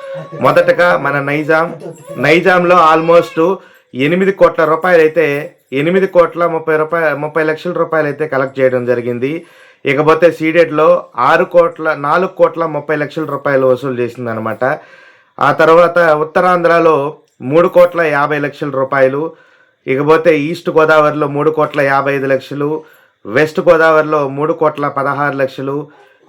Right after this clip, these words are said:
కృష్ణాలో మూడు కోట్ల యాభై లక్షలు, నెల్లూరులో కోటి డెబ్బై లక్షల రూపాయలు.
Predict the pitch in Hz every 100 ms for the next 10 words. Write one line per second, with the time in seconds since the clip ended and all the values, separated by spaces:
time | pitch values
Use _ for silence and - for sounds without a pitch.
0 | - 151 147 175 180 180 160 143 143 151
1 | 165 160 156 143 135 143 147 143 139 -
2 | 139 156 160 _ _ _ - 120 143 170
3 | 185 170 175 151 139 147 - 151 175 180
4 | 160 151 143 143 135 - 151 135 131 135
5 | 123 139 170